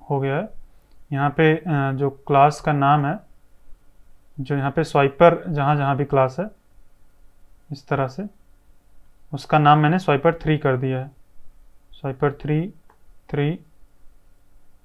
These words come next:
थ्री, ये है, इसको भी थ्री, इसको भी थ्री,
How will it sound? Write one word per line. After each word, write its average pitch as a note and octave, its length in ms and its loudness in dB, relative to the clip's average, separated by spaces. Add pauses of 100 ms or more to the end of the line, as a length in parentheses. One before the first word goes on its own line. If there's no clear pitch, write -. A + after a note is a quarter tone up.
(440)
थ्री, D3 200 -2 (1800)
ये C#3 160 -2
है, B2+ 180 -8 (1000)
इसको - 260 -8
भी E3+ 120 -2
थ्री, C#3 340 -4 (2500)
इसको D3 280 -8
भी E3+ 120 -4
थ्री, C#3+ 380 -8